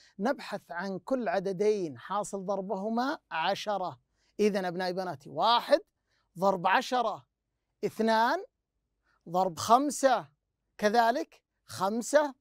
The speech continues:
ضرب اثنان، كذلك عشرة ضرب واحد. إذن لدينا أربعة قواسم هنا أبنائي وبناتي. إذن قواسم العدد عشرة،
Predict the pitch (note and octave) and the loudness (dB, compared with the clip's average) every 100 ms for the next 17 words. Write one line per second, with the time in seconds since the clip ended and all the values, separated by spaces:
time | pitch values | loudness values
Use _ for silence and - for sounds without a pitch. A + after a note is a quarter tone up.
0 | _ E3 E3+ F3+ A#3 A#3 C4+ C#4+ C4 G3+ | _ -6 -6 -4 -4 -2 2 2 0 -4
1 | _ _ _ - G3 G#3 G#3 G#3+ - C#3+ | _ _ _ -6 0 2 2 0 -4 -8
2 | E3+ G3 G#3+ G3+ E3+ G3 F#3+ E3+ G#3+ G#3 | -6 -6 -4 -4 -4 -4 -4 0 2 2
3 | - F3+ - B3+ A3 F#3 F#3 A#3 B3+ D4 | 0 -10 -6 -4 -2 -4 0 2 2 0
4 | F4+ - - - - A#3 B3+ C4 B3 C4 | -2 -6 -20 -10 2 2 2 0 0 0
5 | - C4 C#4+ D#4 C4+ - C4 B3+ D4 B3+ | 0 2 4 4 2 -2 -2 -2 0 -2
6 | A#3 B3 A#3+ A3 A#3 G3+ G#3 A3+ G#3 F3 | -2 -2 -2 0 -2 -4 -6 -4 -4 -4
7 | F3+ G3 A#3 A#3 A3+ G3 G3 E3 F3 - | 0 2 2 0 -4 -4 -4 -4 -4 -6
8 | D3+ G3+ | -4 -4